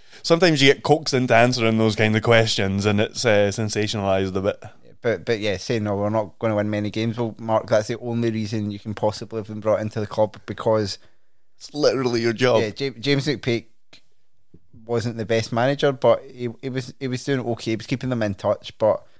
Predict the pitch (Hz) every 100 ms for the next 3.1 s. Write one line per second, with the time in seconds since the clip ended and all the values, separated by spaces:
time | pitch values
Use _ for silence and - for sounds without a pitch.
0 | - - - - - - - 107 - 113
1 | 127 123 151 131 127 151 135 139 113 127
2 | 120 110 101 104 110 117 117 117 110 107
3 | -